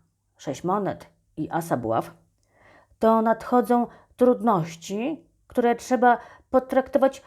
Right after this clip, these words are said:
z przyjemnością i z lekkością. To jest zacieśnięcie więzi, chęć zakopania toporu wojennego. As kielichów pokazuje, że dostaniemy wiadomość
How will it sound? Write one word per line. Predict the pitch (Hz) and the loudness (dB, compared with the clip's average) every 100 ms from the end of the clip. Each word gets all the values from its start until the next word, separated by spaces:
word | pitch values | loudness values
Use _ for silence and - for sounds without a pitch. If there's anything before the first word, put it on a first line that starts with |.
| _ | _
z | - | -8
przyjemnością | - 302 302 285 - - - - _ _ _ - | 2 4 6 4 2 -8 -18 -20 _ _ _ -4
i | |
z | 269 | 2
lekkością. | 311 302 - 139 - - - - _ _ _ _ _ _ _ _ _ _ _ _ _ _ - | 2 2 -6 -6 -8 -18 -18 -20 _ _ _ _ _ _ _ _ _ _ _ _ _ _ 0
To | 202 190 190 - - 208 | 4 4 0 -12 -6 0
jest | 214 - - | 0 -2 -12
zacieśnięcie | 170 214 220 - 240 240 254 247 | -6 -4 -4 -4 -2 -2 0 0
więzi, | 226 262 226 165 - _ _ _ _ _ | 2 2 2 -2 -10 _ _ _ _ _
chęć | 190 220 - - - | -2 -2 -2 -12 -8
zakopania | 190 202 208 226 226 | -4 -2 0 0 0
toporu | 226 233 240 | -2 2 2
wojennego. | 240 247 254 269 180 - - _ _ _ _ _ _ - - | 4 4 4 2 0 -6 -10 _ _ _ _ _ _ -20 -8
As | 285 349 - | -4 -4 -2
kielichów | 240 185 220 - _ _ _ | -4 -4 -10 -14 _ _ _
pokazuje, | 214 226 220 233 240 233 233 - _ _ _ _ _ _ _ | -4 0 0 4 4 4 0 -12 _ _ _ _ _ _ _
że | 196 226 | 0 0
dostaniemy | 208 214 226 233 214 | 0 -2 -2 -2 0
wiadomość | 196 147 92 - - - _ | 0 0 -4 -8 -18 -20 _